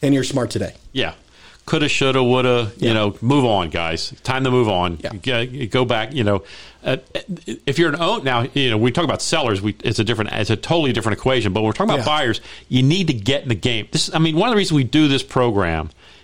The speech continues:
Speaker 2: is to hopefully convince you guys, uh, that home ownership is important. Ho-, uh, that you understand that it's not just about, uh, having a place that you can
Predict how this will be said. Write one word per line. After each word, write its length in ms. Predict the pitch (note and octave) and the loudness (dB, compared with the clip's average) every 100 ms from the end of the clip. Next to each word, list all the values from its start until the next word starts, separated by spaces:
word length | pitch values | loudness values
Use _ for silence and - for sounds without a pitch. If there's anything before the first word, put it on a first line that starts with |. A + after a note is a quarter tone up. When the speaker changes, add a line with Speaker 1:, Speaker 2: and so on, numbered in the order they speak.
| _ _ | _ _
Speaker 2:
is 180 | C3 - | -2 -2
to 100 | A#2 | -2
hopefully 440 | D#3 F3+ - C3+ | 0 0 0 -4
convince 420 | - A2 B2+ B2+ | 0 0 0 0
you 80 | A#2 | 0
guys, 460 | G2 F#2 F#2 F#2 - - - - _ _ - | 2 0 0 -2 -4 -14 -20 -20 _ _ -6
uh, 280 | A#2 A2 G#2+ - | -2 0 -2 -4
that 240 | B2+ - | -6 -4
home 240 | - E3 D3+ | -2 0 2
ownership 360 | C#3 - - | 0 0 -2
is 180 | C3+ A#2 | -2 0
important. 480 | A2+ - F#2 - - _ _ | -2 -2 -4 -6 -16 _ _
Ho-, 160 | D#3+ D#3 - | -4 -4 -8
uh, 80 | D3+ D3+ - - | -10 -10 -10 -6
that 180 | C#3+ | -2
you 140 | D#3+ D3+ | 2 2
understand 440 | D3+ - D#3 C#3+ | 0 -2 -2 0
that 60 | B2 | -2
it's 180 | A2+ A#2+ | -2 -2
not 340 | D#3 D#3+ - - - - _ | -2 -2 -6 -18 -20 -20 _
just 280 | - D3+ - | -2 -2 -2
about, 560 | - B2 C3 B2 - - _ _ _ | -4 -2 0 0 -2 -10 _ _ _
uh, 280 | A#2+ A2+ A2 | -4 -2 -2
having 320 | G2+ C#3+ C3+ | -2 -2 -2
a 40 | A#2 | 0
place 300 | - B2+ - | 0 0 0
that 60 | A#2 | 0
you 120 | A2 | 0
can 260 | A2+ G2+ | 2 -2